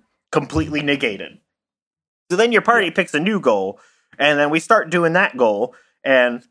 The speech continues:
Speaker 1: that goal is way less good because it's now on this backdrop of, like, typical anime garbage, right?
Speaker 2: Mm-hmm.
Speaker 1: And then we get to the end,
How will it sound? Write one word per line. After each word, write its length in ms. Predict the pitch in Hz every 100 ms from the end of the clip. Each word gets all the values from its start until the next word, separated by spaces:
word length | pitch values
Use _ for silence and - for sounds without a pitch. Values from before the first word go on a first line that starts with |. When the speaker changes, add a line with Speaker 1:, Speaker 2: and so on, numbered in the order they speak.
| _
Speaker 1:
that 140 | 160 165
goal 220 | 190 170
is 120 | 139
way 200 | 147 185
less 260 | 175 165 -
good 340 | 220 175 123 117
because 240 | 127 147
it's 140 | 143
now 220 | 151 151 139
on 120 | 135
this 160 | 123
backdrop 580 | 120 143 139 131 147 143
of, 160 | 120 113
like, 280 | 120 101 _
typical 460 | 156 156 147 127
anime 420 | 123 160 135 101
garbage, 640 | 98 101 95 107 131 - - _
right? 420 | 127 123 135 175 107
Speaker 2:
Mm-hmm. 340 | 98 101 98 98
Speaker 1:
And 140 | 147
then 140 | 165 175
we 80 |
get 160 | 180 220
to 80 | 185
the 160 | 170 285
end, 440 | 240 170 190 226